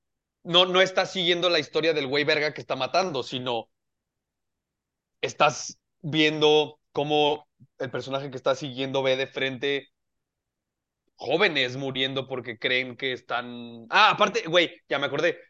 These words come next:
compara mucho porque tenemos, eh, las escenas de los políticos que están negociando parar o no parar la guerra, güey. Hay quienes sí quieren, hay quienes no quieren y vale verga porque la gente se está muriendo.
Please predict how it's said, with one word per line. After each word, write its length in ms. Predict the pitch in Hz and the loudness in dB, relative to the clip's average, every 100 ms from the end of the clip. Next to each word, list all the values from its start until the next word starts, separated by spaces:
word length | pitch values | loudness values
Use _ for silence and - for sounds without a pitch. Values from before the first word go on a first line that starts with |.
| _ _ | _ _
compara 340 | 151 151 170 | 0 4 4
mucho 320 | 170 180 180 | 2 -2 -2
porque 260 | 151 147 139 | -2 -4 -4
tenemos, 680 | 135 139 147 151 151 - - | -6 -6 -6 -6 -6 -12 -12
eh, 480 | 127 127 127 123 120 | -6 -4 -4 -4 -4
las 180 | 120 117 | -6 -10
escenas 460 | 135 147 139 143 - | -6 -4 -4 -8 -12
de 220 | 131 123 | -6 -4
los 1080 | 120 117 120 117 117 117 113 - - - _ _ | -2 -2 -2 -4 -4 -6 -10 -14 -20 -20 _ _
políticos 640 | - 135 151 147 135 139 - | -4 0 0 -2 -4 -4 -4
que 80 | 127 | -10
están 280 | - 131 | -6 -4
negociando 760 | 131 120 113 143 131 127 123 113 | -4 -6 -6 -4 -4 -4 -8 -6
parar 320 | 123 123 131 | -4 0 0
o 20 | 123 | 0
no 180 | 127 | -6
parar 220 | 113 123 123 | -2 -2 0
la 100 | 117 | 0
guerra, 260 | 131 123 | 0 -2
güey. 180 | 113 117 | -4 -4
Hay 80 | 123 | -6
quienes 240 | 139 135 | -6 -10
sí 80 | 127 | -8
quieren, 240 | 135 139 127 | -6 -4 -6
hay 80 | |
quienes 180 | 123 135 | -8 -8
no 120 | 131 127 | -10 -6
quieren 220 | 143 139 | -6 -4
y 60 | |
vale 180 | 135 139 | -2 -2
verga 240 | 143 139 135 | -2 -4 -6
porque 180 | 123 120 | -8 -8
la 100 | 113 | -8
gente 220 | 131 123 | -10 -14
se 80 | 117 | -16
está 140 | - | -14
muriendo. 400 | 127 135 139 127 | -12 -8 -8 -10